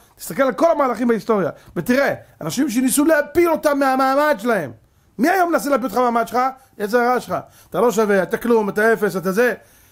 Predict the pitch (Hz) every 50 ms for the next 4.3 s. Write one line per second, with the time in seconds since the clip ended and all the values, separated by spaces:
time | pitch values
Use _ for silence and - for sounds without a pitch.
0 | _ _ _ _ _ - 175 170 202 269 285 285 302 302 285 302 320 320 330 339
1 | 359 330 294 - - - _ _ _ _ _ _ _ _ _ _ _ - 123 -
2 | - - 220 175 - 170 - 135 - - _ _ _ _ _ _ _ _ _ _
3 | - _ - 240 190 254 220 233 247 262 285 285 294 311 302 285 294 311 311 320
4 | 320 320 320 - -